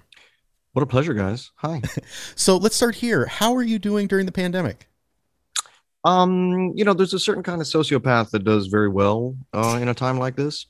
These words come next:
Speaker 1: And it turns out I'm exactly that. Even my own psychiatrist has said, like, "Oh, yeah, you, you, it charts that you, <laughs> you as a crazy, like, O C D, obsessive compulsive weirdo who has already had germ stuff and already was maybe a little antisocial somewhat."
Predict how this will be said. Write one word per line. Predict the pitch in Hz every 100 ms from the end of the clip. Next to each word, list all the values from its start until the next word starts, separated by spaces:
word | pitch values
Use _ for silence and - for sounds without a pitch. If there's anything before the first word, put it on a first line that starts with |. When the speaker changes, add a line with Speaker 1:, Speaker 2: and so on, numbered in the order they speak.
| _ _ 113
Speaker 1:
And | 113
it | 110
turns | 123 117
out | 117 104
I'm | 110 107
exactly | 92 101 104 104
that. | 98 101
Even | 113 156 147
my | 123 113
own | 110 104
psychiatrist | 104 107 95 95 90 -
has | 101 -
said, | 101 95
like, | 101 98
"Oh, | 107 101
yeah, | 95 90
you, | 92 92
you, | 104 101 104
it | 104 92
charts | - 101 - -
that | 90
you, | 98 95 95 92 - - 175 - _
<laughs> | - - - - _ _
you | 123 131 131 123 110
as | 104
a |
crazy, | - 113 107 104
like, | 101 98 87 -
O | 104
C | 104 -
D, | 95 98 98 98 95 95 95
obsessive | 90 - 104 95 98
compulsive | 90 101 98 95 - 95 92 90
weirdo | 90 98 95 95 95 101
who | 95
has | 98
already | 113 113 110
had | 107 92
germ | 104 104 104
stuff | - 113 110 101
and | 107
already | 151 123 113 156 190
was | 185 165
maybe | 180 196 190
a | 185
little | 190 185
antisocial | 190 190 196 - 185 185 175
somewhat." | - 190 185 185 185 185